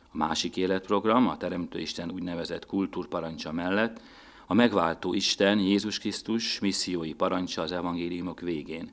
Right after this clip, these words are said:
„Menjetek el szerte az egész világba, hirdessétek az evangéliumot minden teremtmények.”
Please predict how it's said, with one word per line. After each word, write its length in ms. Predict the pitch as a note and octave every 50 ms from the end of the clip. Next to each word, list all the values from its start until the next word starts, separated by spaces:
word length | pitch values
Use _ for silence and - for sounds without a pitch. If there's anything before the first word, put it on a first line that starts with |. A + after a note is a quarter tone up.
| - - - - - - -
„Menjetek 500 | - G2+ A2 A2 G#2+ G2+ - G#2 G2 -
el 260 | A2+ G#2 G#2 G#2+ A2+ -
szerte 420 | - - G2 F#2+ F2+ - - E2
az 100 | D#2 D#2
egész 360 | F#2 G2+ A2 A#2 A#2 A2+ -
világba, 540 | A2+ A2 G2+ G2 F#2 F#2 F2+ F2 E2+ F2 - - _ _ - - - - -
hirdessétek 720 | _ - A2 A2 F#2 G2+ F#2+ F2 - - F#2 F2 - D#2+ -
az 140 | D#2 - F#2+
evangéliumot 800 | F#2+ F#2+ G2 F2 F2 E2+ E2+ E2+ E2 D#2+ D#2+ D#2+ D#2+ E2 - -
minden 400 | F2+ F2 E2 D2+ D2+ D2+ D2+ -
teremtmények.” 640 | - D2 D2+ D#2+ C#2+ C#2+ D2+ - C#2+ D2 D#2 -